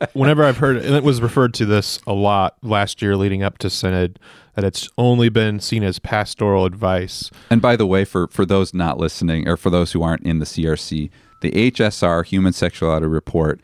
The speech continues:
Speaker 1: was just approved, uh, last year as the denominational position on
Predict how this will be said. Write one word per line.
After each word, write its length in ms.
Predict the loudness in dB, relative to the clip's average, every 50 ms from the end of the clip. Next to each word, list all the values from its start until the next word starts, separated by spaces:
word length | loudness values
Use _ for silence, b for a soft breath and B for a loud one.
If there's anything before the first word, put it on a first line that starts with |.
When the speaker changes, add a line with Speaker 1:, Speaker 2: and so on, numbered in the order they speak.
| b b b b b b
Speaker 1:
was 140 | -4 -4 -2
just 220 | -2 -4 -2 -4
approved, 640 | -6 -6 -4 -2 0 2 4 4 2 0 -2 -6 -12 b b b b b b b b b _ _ _ -4
uh, 80 | -4
last 480 | -2 0 0 0 0 0 -2 -6 -6 -2
year 280 | 0 2 2 2 0 0 0
as 460 | 0 0 2 2 0 0 -2 -4 -8
the 160 | -6 -4 -4 -2
denominational 640 | 0 0 0 2 2 2 0 0 -2 -2 -4 -4 -4
position 560 | -4 -6 -4 -4 -4 -4 -4 -4 -4 -4 -2 -2
on 400 | 0 0 0 0 -2 -4 -6